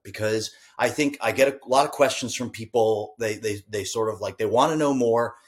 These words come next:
It resonates with them on some level, but the, the details of it are quite important, and they're quite important for you as you think about yourself, right? I know a lot of people that listen to this are, are thinking about some of what I'm saying internally, but also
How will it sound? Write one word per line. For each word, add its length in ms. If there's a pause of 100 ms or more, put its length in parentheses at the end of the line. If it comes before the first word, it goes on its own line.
(140)
It 120
resonates 480
with 120
them 180
on 120
some 280
level, 480 (280)
but 320 (380)
the, 360
the 80
details 640
of 140
it 200
are 80
quite 240
important, 640
and 100
they're 80
quite 160
important 540
for 120
you 180
as 180
you 80
think 220
about 240
yourself, 560 (240)
right? 260
I 60
know 140
a 40
lot 180
of 60
people 220
that 140
listen 300
to 80
this 220
are, 180
are 80
thinking 400
about 300
some 140
of 80
what 160
I'm 100
saying 400 (300)
internally, 760 (200)
but 100
also 320